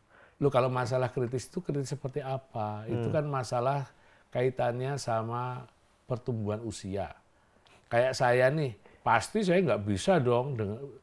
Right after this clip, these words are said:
Speaker 1: punya militansi seperti saya era tahun umur tiga puluhan. Pada masanya, sekarang aja tubuh aja sudah nggak memungkinkan saya main monolog dua jam.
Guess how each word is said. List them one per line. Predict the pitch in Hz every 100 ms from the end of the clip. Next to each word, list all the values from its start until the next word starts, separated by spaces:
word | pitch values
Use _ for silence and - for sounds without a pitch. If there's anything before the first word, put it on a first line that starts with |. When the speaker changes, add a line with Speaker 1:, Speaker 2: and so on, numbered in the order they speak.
| - _ _
Speaker 1:
punya | 123 117 117
militansi | 117 117 117 117 113 123 113 113 123 117
seperti | 113 113 110
saya | 110 113
era | 110 110 110
tahun | 110 107 117 117
umur | 131 110 110
tiga | 113 101
puluhan. | 90 113 107 104 95 87 - _ _ _ _
Pada | _ 127 107
masanya, | 107 110 143 180 139
sekarang | 107 143 151 165
aja | 180
tubuh | 185 170 - 143 147
aja | 160 220
sudah | 147
nggak | 123 123
memungkinkan | 147 151 156 202 175 147 135
saya | 139 131 131 123 - - _ _
main | 120 123
monolog | 120 120 120 120 104
dua | 107 104 95
jam. | 101 78